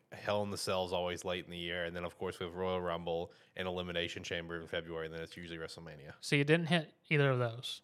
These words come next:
Speaker 1: That's unfortunate. Those are fun.
Speaker 2: So I don't, that's why I said I, with the second season, I don't know if it's gonna change it since I'm gonna be finishing up WrestleMania, and it'll hit, like, some of the ones that
Speaker 1: Oh,
Speaker 2: have.
Speaker 1: okay.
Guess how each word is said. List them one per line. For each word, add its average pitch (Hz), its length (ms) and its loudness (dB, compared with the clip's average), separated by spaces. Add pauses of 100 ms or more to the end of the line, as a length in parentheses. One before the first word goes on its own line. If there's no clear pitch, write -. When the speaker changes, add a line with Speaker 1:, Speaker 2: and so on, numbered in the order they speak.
Speaker 1:
That's 113 180 -4
unfortunate. 80 640 -6
Those 98 160 -2
are 87 60 -6
fun. - 160 -10
Speaker 2:
So - 200 10
I 151 100 8
don't, 180 260 10
that's 170 220 8
why 180 100 12
I 170 40 12
said 160 220 8
I, 135 80 6
with 147 260 4
the 147 80 0
second 190 260 8
season, 185 220 8
I - 60 2
don't 170 160 8
know 175 120 10
if 156 60 4
it's 156 100 4
gonna 135 160 6
change 190 420 8
it 135 120 4
since 143 180 2
I'm 127 80 4
gonna 143 120 6
be 135 100 2
finishing 151 440 6
up 143 120 6
WrestleMania, 175 420 6 (240)
and 147 80 8
it'll 127 160 8
hit, 139 220 6
like, 127 320 0 (300)
some 147 200 10
of 135 40 10
the 135 80 10
ones 135 280 6
that 95 220 4
Speaker 1:
Oh, 95 40 0
Speaker 2:
have. 139 180 8
Speaker 1:
okay. 82 200 -2